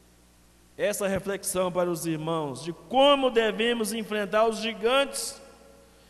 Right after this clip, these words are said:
que aparecem quando na sua vida, quando na minha vida, quando nas nossas vidas se levantarem os gigantes,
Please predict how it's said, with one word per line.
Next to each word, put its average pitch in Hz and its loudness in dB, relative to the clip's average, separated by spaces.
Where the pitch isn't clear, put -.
que 196 0
aparecem 220 4
quando 226 0
na 220 0
sua 226 0
vida, 214 -2
quando 233 0
na 226 -2
minha 233 -2
vida, 214 0
quando 240 -2
nas 220 -2
nossas 220 0
vidas 233 0
se 226 -4
levantarem 226 0
os 220 -6
gigantes, 220 -4